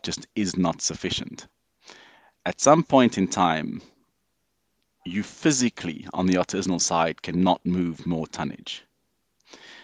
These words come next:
And no matter what the price does, it won't necessarily bring on more supply. So what I think will be the important factor going forward is the recovery rates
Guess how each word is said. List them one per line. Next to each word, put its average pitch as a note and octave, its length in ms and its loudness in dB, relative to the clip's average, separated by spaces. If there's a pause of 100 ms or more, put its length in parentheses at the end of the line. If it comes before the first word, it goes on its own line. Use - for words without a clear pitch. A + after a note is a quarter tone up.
(380)
And F2 420 4 (480)
no G2 60 2
matter G#2+ 320 4
what A#2+ 260 2
the - 100 -8
price - 500 0
does, - 580 -6 (480)
it F#2 140 -6
won't F#2+ 320 4
necessarily E2+ 500 -2
bring D#2+ 160 -2
on E2 140 2
more D#2+ 140 -2
supply. - 500 0 (340)
So F#2 320 0 (220)
what A#2 340 0
I A#2+ 80 6
think G#2 460 0
will F2+ 140 -2
be F2 440 -4 (600)
the F2 440 -4 (220)
important F#2+ 580 2
factor - 380 -2
going E2 300 0
forward E2+ 460 -2 (260)
is F2 280 -2
the F2+ 200 -4
recovery A#2+ 520 2
rates - 600 -4